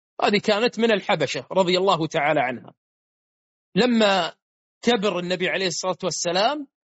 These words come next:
أعتقها، وزوجها من؟ زوجها مولاه زيد بن حارثة، واللي أتى، يعني، أسامة بن زيد بن حارثة من أمه أم،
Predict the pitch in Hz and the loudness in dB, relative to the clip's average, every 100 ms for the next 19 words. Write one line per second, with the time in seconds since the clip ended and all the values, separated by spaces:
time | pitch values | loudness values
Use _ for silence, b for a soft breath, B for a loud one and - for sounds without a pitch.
0 | _ _ _ - 196 160 156 - 180 160 | _ _ _ 0 2 2 -2 -2 -2 0
1 | 151 143 139 135 113 - _ _ _ _ | 0 2 0 0 -4 -10 _ _ _ _
2 | _ _ - 185 190 208 185 208 202 214 | _ _ 0 2 4 2 4 2 4 2
3 | 190 185 185 185 - _ _ _ - 185 | 2 2 0 -4 -12 _ _ _ -2 0
4 | 180 202 180 185 170 170 170 180 196 220 | 4 4 4 4 4 4 4 4 4 6
5 | 220 208 _ _ _ 139 151 196 233 240 | 6 2 _ _ _ -4 2 2 2 -2
6 | 185 - 214 185 185 - 165 147 135 - | -4 -2 -2 0 -2 -2 -2 -2 -4 -4
7 | 147 _ _ _ _ _ _ _ _ _ | -6 _ _ _ _ _ _ _ _ _
8 | _ _ - 170 190 196 190 190 185 - | _ _ 0 4 4 2 2 2 2 2
9 | 220 - 160 165 156 170 170 180 170 214 | 0 0 0 2 2 0 -2 -2 0 2
10 | 196 156 143 170 180 180 208 196 156 190 | 2 0 -4 -2 -2 0 2 2 0 -2
11 | 208 190 - 226 226 226 254 247 - _ | -2 -2 0 0 2 2 2 0 -2 _
12 | - 190 202 233 240 240 220 240 214 240 | -6 0 2 2 2 4 4 4 4 2
13 | 269 | 2